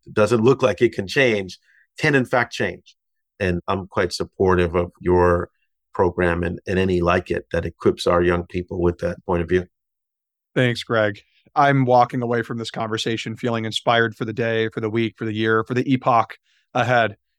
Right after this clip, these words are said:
Speaker 1: Mm.
Speaker 2: And just wanna say thank you sincerely for your time and for sharing your wisdom.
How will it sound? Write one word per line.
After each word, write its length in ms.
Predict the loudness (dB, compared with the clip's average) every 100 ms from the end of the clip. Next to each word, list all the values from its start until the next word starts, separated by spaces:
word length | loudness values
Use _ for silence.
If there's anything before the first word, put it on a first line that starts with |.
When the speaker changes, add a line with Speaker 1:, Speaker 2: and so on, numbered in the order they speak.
| _ -2
Speaker 1:
Mm. 100 | 0
Speaker 2:
And 360 | 2 0 -4
just 200 | -10 -4
wanna 180 | -2 -2
say 220 | 0 -4 -2
thank 280 | 0 0 0
you 120 | -4
sincerely 640 | -4 -8 -6 -4 -2 -2
for 100 | -2
your 160 | -4 -4
time 420 | 0 0 0 0
and 240 | -4 -6 -8
for 120 | -6
sharing 320 | 0 2 2
your 100 | 0
wisdom. 460 | -2 -2 -2 -4